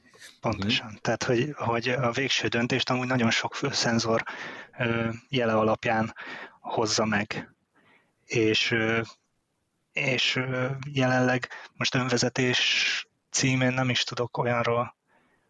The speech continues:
Speaker 1: ö, beszélni, hogy, hogy, ö, hogy annyira aktívan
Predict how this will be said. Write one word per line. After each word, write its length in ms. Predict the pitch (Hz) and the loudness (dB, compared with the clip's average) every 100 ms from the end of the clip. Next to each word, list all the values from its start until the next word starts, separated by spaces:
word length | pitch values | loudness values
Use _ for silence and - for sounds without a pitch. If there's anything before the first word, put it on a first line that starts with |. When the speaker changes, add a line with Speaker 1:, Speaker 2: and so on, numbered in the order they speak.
| _ _ _ _ | _ _ _ _
Speaker 1:
ö, 160 | 127 123 113 | -4 -2 0
beszélni, 500 | 117 - 110 113 110 | 0 2 2 2 2
hogy, 280 | 113 110 120 | 2 0 0
hogy, 300 | - 110 113 | 0 0 2
ö, 220 | 113 110 113 113 - _ - _ _ _ | 4 2 0 -4 -16 _ -20 _ _ _
hogy 200 | - 113 | -4 0
annyira 260 | 120 117 117 | 2 2 2
aktívan 640 | 113 - 113 113 113 120 | 0 0 0 2 0 -2